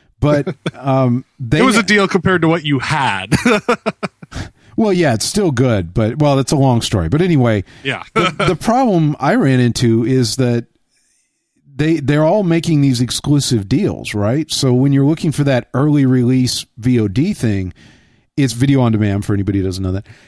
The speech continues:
Speaker 1: It, it, it's almost never on your service. You know,
Speaker 2: Right.
Speaker 1: like, I really wanted to watch, I guess, the Batman movie, right? And I looked, they had Spider-Man, not Batman.
Speaker 2: Right.
Speaker 1: You know, it's like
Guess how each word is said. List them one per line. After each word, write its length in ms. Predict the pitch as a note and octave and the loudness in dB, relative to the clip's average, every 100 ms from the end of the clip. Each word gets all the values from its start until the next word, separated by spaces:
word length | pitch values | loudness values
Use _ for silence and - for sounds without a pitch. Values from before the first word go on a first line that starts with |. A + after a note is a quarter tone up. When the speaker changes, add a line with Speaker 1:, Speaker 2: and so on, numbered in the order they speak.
| _ - | _ -2
Speaker 1:
It, 240 | F3 F#3+ | -2 -2
it, 380 | F#3+ F#3+ - _ - | -2 -4 -6 _ -6
it's 180 | F3+ G3 | -2 0
almost 340 | G#3 G3+ D#3+ | 0 0 0
never 480 | E3 G3+ G#3+ D3+ - | 0 0 2 0 0
on 220 | E3 D#3 | 0 2
your 160 | D#3+ F3 | 2 0
service. 580 | G#3 A3 G2 E2 - - _ _ _ _ _ _ _ | -2 -2 -2 -4 -8 -10 _ _ _ _ _ _ _
You 100 | C3+ D#3 | 0 2
know, 160 | F#3+ F3 | 0 -2
Speaker 2:
Right. 80 | - | -2
Speaker 1:
like, 300 | D#3+ - C#3 | -2 -2 0
I 80 | D3+ | 2
really 400 | D3 D3+ E3+ D#3+ | 4 4 4 2
wanted 300 | C#3 C3 B2 | 2 2 2
to 80 | G#2+ | 0
watch, 400 | G2+ G#2 - A2 | 0 -2 -2 -4
I 80 | |
guess, 200 | G#2 F#2+ | -2 -2
the 80 | A2 | -2
Batman 400 | F#2+ B2+ G#2+ F#2+ | 0 0 0 -2
movie, 260 | F2+ D#2+ E2 | -4 -6 -6
right? 360 | F#2 G2+ C3+ _ _ _ _ _ _ _ _ | -4 -4 -6 _ _ _ _ _ _ _ _
And 340 | B2+ B2 B2 C3+ | 0 0 0 -2
I 120 | C3 | 0
looked, 280 | C3 G3 D#3 | 2 0 0
they 80 | C#3+ | 0
had 100 | C3 | -2
Spider-Man, 560 | - F3+ C#3 F#2 E2 - - | -2 -2 0 -2 -6 -10 -10
not 220 | E2+ E2 | -10 -8
Batman. 440 | F#2+ D2 C2+ G1+ - _ _ _ _ _ _ _ _ _ _ | -8 -8 -10 -14 -20 _ _ _ _ _ _ _ _ _ _
Speaker 2:
Right. 520 | B2 B2 A2+ G2 F#2 - - - | -4 -2 -2 -4 -8 -14 -12 -2
Speaker 1:
You 100 | C#3 | 2
know, 140 | D3+ | 2
it's 220 | D#3 D3 | 0 -2
like 220 | E3 D3+ | 0 -2